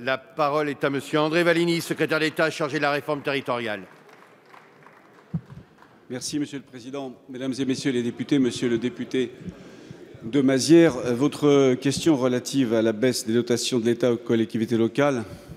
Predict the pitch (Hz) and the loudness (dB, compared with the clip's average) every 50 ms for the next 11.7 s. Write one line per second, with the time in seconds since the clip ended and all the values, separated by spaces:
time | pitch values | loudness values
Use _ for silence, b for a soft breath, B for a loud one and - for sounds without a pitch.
0 | B B B B B B B B 117 120 127 139 131 - 143 139 139 131 117 101 | B B B B B B B B -2 2 2 2 4 4 4 4 6 4 2 0
1 | - - B B B B B B B B B - 113 110 120 120 123 117 120 123 | -4 -14 B B B B B B B B B -10 -6 -4 -2 -2 0 0 0 0
2 | 117 127 117 123 120 - 123 107 - - 123 120 131 131 117 - - 120 - - | 0 0 -2 -2 -4 -4 -10 -12 -8 -8 -4 -2 0 0 -2 -2 -4 -8 -4 -2
3 | 120 123 117 117 - 175 180 170 143 127 123 107 127 123 127 131 127 135 139 131 | 0 0 0 -2 -2 -6 -6 -4 -4 -6 -6 -4 -4 -2 -2 0 0 0 0 0
4 | 123 120 - 131 120 _ - 117 117 120 - - 123 120 135 139 135 - 120 120 | -2 -2 -2 -4 -6 _ -8 -10 -10 -8 -8 -4 -4 -2 -2 -4 -4 -4 -6 -4
5 | 117 117 120 120 110 - - 127 113 - 113 113 113 110 110 110 - 127 127 120 | -4 -4 -6 -6 -10 -10 -10 -10 -8 -8 -8 -8 -6 -8 -8 -8 -6 -6 -6 -6
6 | - B B B B B B B B B - - 107 117 113 117 135 127 117 110 | -6 B B B B B B B B B -6 -2 -2 -2 0 0 0 -2 -2 -2
7 | 110 - - 120 113 - - 110 - - 113 104 104 127 123 117 - - - 127 | -4 -4 -4 -6 -6 -4 -8 -10 -6 -6 -6 -2 -2 -2 -2 -4 -6 -8 -6 -6
8 | 123 113 - - 117 110 117 123 113 117 110 120 117 110 - 117 107 - - 110 | -6 -6 -6 -8 -6 -4 -4 -4 -4 -2 -2 -4 -4 -4 -4 -8 -8 -8 -8 -10
9 | 104 - - - 92 - - - - - - - - _ _ _ _ - - - | -10 -12 -16 -16 -18 -18 -20 -20 -20 -20 -20 -20 -20 _ _ _ _ -20 -20 -14
10 | - - B B B B B B B B - - 151 - - 156 - - 165 160 | -14 -14 B B B B B B B B -4 -4 -2 0 0 0 0 2 2 2
11 | 156 135 113 131 127 123 127 123 120 113 113 107 104 | 2 0 -2 -4 -4 -2 -2 0 0 2 0 0 -2